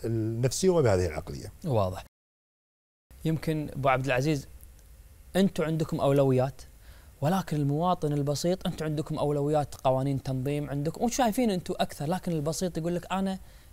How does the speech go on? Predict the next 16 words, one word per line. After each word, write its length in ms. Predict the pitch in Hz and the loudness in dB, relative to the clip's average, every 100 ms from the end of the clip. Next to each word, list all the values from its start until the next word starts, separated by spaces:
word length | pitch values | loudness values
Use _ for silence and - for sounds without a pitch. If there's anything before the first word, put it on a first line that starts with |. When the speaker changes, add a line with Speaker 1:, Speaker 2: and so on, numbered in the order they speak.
| - - | -14 -4
Speaker 2:
يهمني 460 | 185 214 214 226 | 0 2 0 -2
شارع 380 | 208 - 175 143 | -2 0 2 0
يكون 240 | 131 151 131 | -2 -2 -2
زين، 240 | 143 208 - | -2 -6 -10
Speaker 1:
صحيح. 140 | 85 | -2
Speaker 2:
أبي 140 | 214 202 | 0 0
إصلاح 280 | - 175 - | -2 -4 -4
الطرق، 400 | - 147 190 - - - - | -4 -4 -4 -12 -20 -20 -2
يهمني 300 | 220 220 214 | 2 2 2
تعليم، 460 | - 196 180 165 208 - - - | 2 0 2 -2 -6 -14 -20 -6
ويهمني 600 | 277 233 254 247 254 254 | 0 2 2 2 0 -2
إصلاح 340 | 202 - 240 208 | -4 4 4 4
المنظومة 500 | 220 220 220 226 220 | 0 2 2 2 2
الصحية." 540 | 196 202 - 190 214 | 0 -2 2 4 6
هذه 160 | 233 220 | 6 4
يعني 300 | 170 175 180 | 0 0 0